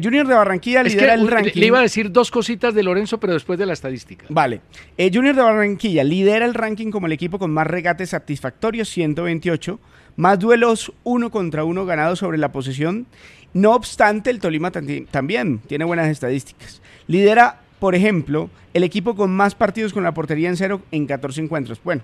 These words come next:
Speaker 1: eso <laughs> en el partido pasado no se dio. El club con más recuperaciones de posesión, con mil ciento setenta y uno, y no obstante, es el club con más pérdidas de posesión,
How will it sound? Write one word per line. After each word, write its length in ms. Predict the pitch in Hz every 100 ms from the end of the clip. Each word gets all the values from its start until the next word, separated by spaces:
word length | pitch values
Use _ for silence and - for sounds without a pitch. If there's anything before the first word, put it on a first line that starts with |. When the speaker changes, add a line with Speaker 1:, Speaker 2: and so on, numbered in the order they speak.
| _ -
Speaker 1:
eso 480 | 160 160 156 151 123
<laughs> 80 | 151
en 280 | 151 135 139
el 220 | 143 143
partido 240 | 147 143 165
pasado 260 | 156 147
no 140 | 151 147
se 80 |
dio. 160 | 156 120 - - -
El 160 | - 170
club 240 | 220 220
con 240 | 254 240 240
más 140 | 269
recuperaciones 600 | 269 240 202 175 170 196
de 80 | 214
posesión, 520 | 180 151 139 170 208
con 280 | 190 165 175
mil 200 | 202 196
ciento 260 | 226 202
setenta 320 | 220 214 208 220
y 80 |
uno, 240 | 185 175 190 - - - -
y 180 | 208 202
no 320 | 202 240 269
obstante, 640 | 208 - 175 160 214 - -
es 180 | 190 208
el 100 | 175
club 260 | 226 185 - -
con 260 | 156 160 143
más 340 | 160 196 214
pérdidas 540 | - 165 180 175 185 190
de 100 | 190
posesión, 500 | 190 185 190 185